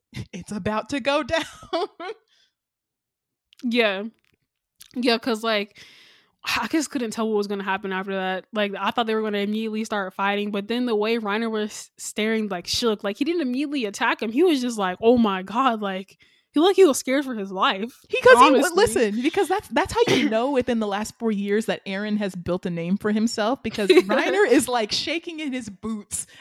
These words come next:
Speaker 1: at the sight of Eren Yeager. I was like, "Oh, come through." <laughs> We love
Speaker 2: Yeah.
Speaker 1: to see it. <laughs>
Speaker 2: So in episode five, Willie begins his play, and below the play in the basement,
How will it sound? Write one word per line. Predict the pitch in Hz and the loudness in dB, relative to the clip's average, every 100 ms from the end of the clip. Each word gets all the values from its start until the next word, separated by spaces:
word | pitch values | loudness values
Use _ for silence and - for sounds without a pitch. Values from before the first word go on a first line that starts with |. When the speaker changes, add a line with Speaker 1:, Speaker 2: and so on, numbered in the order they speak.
| - | -8
Speaker 1:
at | - | -4
the | 190 | -4
sight | - 214 233 214 | -2 -2 -2 -4
of | 202 | -4
Eren | 214 208 196 | -4 -4 -4
Yeager. | 196 190 175 | -4 -4 -4
I | |
was | 208 | -4
like, | 294 - | -6 -8
"Oh, | 240 226 | -10 -8
come | 311 285 330 | -8 -10 -8
through." | 262 262 359 | -2 0 0
<laughs> | - 523 571 571 453 427 349 - - 294 | 6 8 10 8 0 -2 -4 -14 -18 -4
We | 233 233 | 0 4
love | 254 | 2
Speaker 2:
Yeah. | 196 | 2
Speaker 1:
to | - | -2
see | - 220 | -4 -4
it. | 220 302 - _ 330 | -6 -6 -18 _ -20
<laughs> | - - _ _ _ _ _ _ _ _ _ _ _ - _ _ _ _ | -20 -20 _ _ _ _ _ _ _ _ _ _ _ -20 _ _ _ _
Speaker 2:
So | - 240 | -8 -8
in | 202 | -6
episode | 233 294 294 247 | -8 -8 -8 -8
five, | - 208 208 196 190 _ _ _ _ _ | -4 -2 -2 -4 -8 _ _ _ _ _
Willie | 208 226 269 262 | 2 2 2 0
begins | 220 190 202 208 233 | -2 -4 -2 -2 -4
his | 226 196 | -8 -8
play, | - - 202 196 202 240 _ _ _ _ _ _ _ - | -12 -8 -4 -2 -4 -6 _ _ _ _ _ _ _ -4
and | 214 214 208 196 196 - _ _ _ _ _ _ _ _ | 0 2 0 -2 -6 -14 _ _ _ _ _ _ _ _
below | 214 220 208 226 | -6 -2 0 0
the | 220 202 | 0 -6
play | - 208 202 202 | -6 -6 -4 -4
in | |
the | 196 | -6
basement, | 185 196 202 202 185 | -6 -8 -6 -8 -10